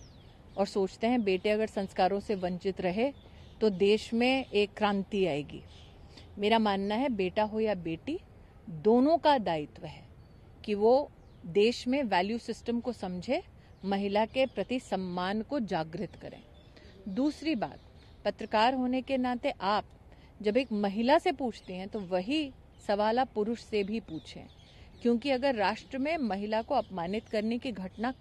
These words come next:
कहीं भी होती है, चाहे वो राजस्थानी क्यों ना हो, तब पुरुष भी उतना ही आहत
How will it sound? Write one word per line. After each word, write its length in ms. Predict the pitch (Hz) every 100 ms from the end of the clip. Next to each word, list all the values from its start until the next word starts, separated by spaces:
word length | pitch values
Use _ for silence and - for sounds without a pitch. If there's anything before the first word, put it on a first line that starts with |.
| -
कहीं 220 | 202 294
भी 100 | 359
होती 340 | 285 196 -
है, 160 | 156 - - - - - -
चाहे 280 | 196 208
वो 120 | 262 302
राजस्थानी 640 | 247 226 254 277 277 330
क्यों 180 | 262 262
ना 100 | 208
हो, 180 | 165 156 - - - -
तब 120 | 247 -
पुरुष 320 | 220 247 226
भी 100 | 330
उतना 360 | 285 233 220 214
ही 160 | 262
आहत 340 | - 208 185